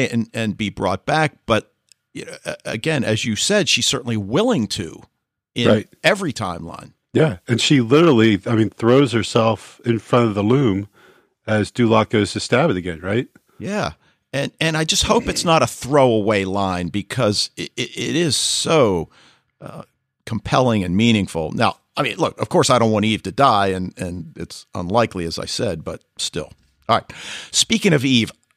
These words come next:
Speaker 1: I love the opening shot of this episode.
Speaker 2: Right.
Speaker 1: That, that extreme close-up,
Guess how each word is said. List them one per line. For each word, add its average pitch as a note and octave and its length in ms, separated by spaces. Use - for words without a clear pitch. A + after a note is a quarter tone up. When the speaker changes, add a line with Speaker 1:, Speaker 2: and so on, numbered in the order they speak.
Speaker 1:
I C3+ 100
love A#2 640
the A2+ 180
opening G#2+ 400
shot F2+ 480
of F#2 140
this F#2+ 260
episode. - 600
Speaker 2:
Right. G2+ 220
Speaker 1:
That, G#2+ 160
that G2+ 160
extreme C#3+ 600
close-up, B2+ 720